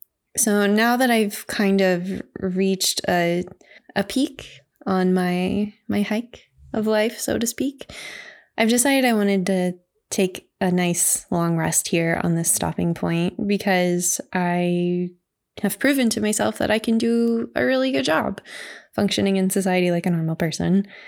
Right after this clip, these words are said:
but it's just not fulfilling to me in this moment. And I'm, I can feel myself becoming apathetic and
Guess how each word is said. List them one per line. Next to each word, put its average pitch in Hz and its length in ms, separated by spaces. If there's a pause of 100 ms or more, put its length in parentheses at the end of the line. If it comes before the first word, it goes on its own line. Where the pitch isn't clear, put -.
(260)
but 196 460
it's - 160
just 202 220
not 180 280 (320)
fulfilling 175 520
to 214 120
me 226 400 (360)
in 175 220
this 170 220
moment. 170 540
And 175 580 (160)
I'm, 175 800 (840)
I 196 80
can 185 240
feel 220 300
myself 190 460
becoming 175 560
apathetic 190 840 (500)
and 170 720